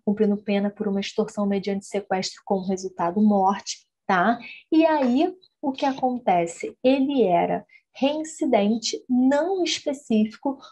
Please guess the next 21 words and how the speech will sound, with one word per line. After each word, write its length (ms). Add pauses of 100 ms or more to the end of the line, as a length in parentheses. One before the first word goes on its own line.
(120)
por 200
força 440
de 80
uma 180
condenação 540
anterior 520
por 140
um 100
crime 360
comum. 420 (500)
Imaginem 720
vocês 640
que 80
o 120
crime 340
anterior, 720
gerador 420
da 80
reincidência, 720
foi 320
um 140